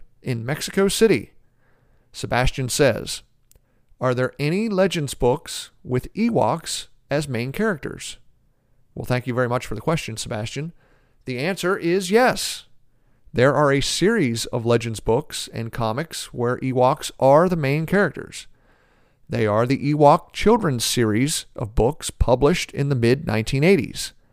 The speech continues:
They were printed as tie-in material for the two Ewok television movies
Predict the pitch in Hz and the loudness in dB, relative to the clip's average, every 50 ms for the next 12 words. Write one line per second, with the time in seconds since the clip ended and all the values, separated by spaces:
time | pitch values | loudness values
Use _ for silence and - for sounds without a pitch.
0 | _ _ _ _ _ _ _ _ _ _ _ _ - 120 120 120 113 - - 135 | _ _ _ _ _ _ _ _ _ _ _ _ -4 -2 -2 -2 0 2 2 4
1 | 139 151 156 139 123 123 - - - 143 170 196 175 139 123 120 117 - - 131 | 4 4 4 2 2 2 0 0 0 2 2 2 2 0 0 -2 -4 -4 -2 -2
2 | 123 120 113 113 123 143 160 165 156 - - 139 131 131 131 135 127 123 120 - | 0 2 2 2 2 2 2 0 -4 -8 -4 -2 0 2 2 2 2 2 0 -2
3 | - - 156 156 165 - - 147 151 135 139 131 131 131 - - - 175 214 226 | 0 0 2 2 2 2 0 -2 0 4 4 4 4 4 0 -2 0 2 4 4
4 | 175 135 117 127 113 107 107 107 104 117 131 165 170 - | 4 2 2 2 0 0 0 2 2 2 0 0 -2 -4